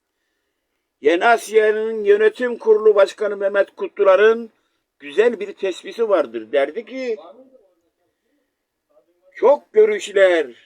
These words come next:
bir araya gelerek konuşmadığımız için meselelerimizi çözemiyoruz biz." Ama ne yapıyorlar işte?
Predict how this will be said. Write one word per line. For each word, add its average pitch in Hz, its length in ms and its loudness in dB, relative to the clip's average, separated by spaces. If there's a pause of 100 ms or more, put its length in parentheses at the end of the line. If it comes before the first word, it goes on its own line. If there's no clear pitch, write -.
(600)
bir 214 400 -2
araya 202 340 4
gelerek 185 460 -2
konuşmadığımız 220 1080 -2
için 196 480 -8 (760)
meselelerimizi 185 880 0
çözemiyoruz 170 840 0
biz." 143 360 -10 (360)
Ama 143 180 -6
ne 135 200 -4
yapıyorlar 190 600 2
işte? 254 520 0